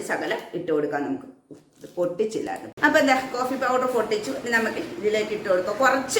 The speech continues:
മതി കേട്ടോ, കുറച്ച് ഇട്ട് കൊടുത്താൽ മതി. പിന്നെ ഇതിനകത്തോട്ടൊരു ശകലം പാലും കൂടെ നമുക്ക് ഒഴിച്ചു കൊടുക്കാം.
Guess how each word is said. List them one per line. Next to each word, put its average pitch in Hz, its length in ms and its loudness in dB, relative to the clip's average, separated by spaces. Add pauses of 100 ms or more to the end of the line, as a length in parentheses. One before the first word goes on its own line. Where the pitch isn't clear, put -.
മതി 208 220 4
കേട്ടോ, 196 220 4 (440)
കുറച്ച് 220 360 -2
ഇട്ട് 247 160 0
കൊടുത്താൽ 220 340 0
മതി. 196 180 0 (520)
പിന്നെ 226 280 2 (240)
ഇതിനകത്തോട്ടൊരു 220 720 2
ശകലം 247 480 0 (100)
പാലും 202 440 2
കൂടെ 220 220 -2
നമുക്ക് 196 260 -4 (160)
ഒഴിച്ചു 175 260 -4
കൊടുക്കാം. - 240 -6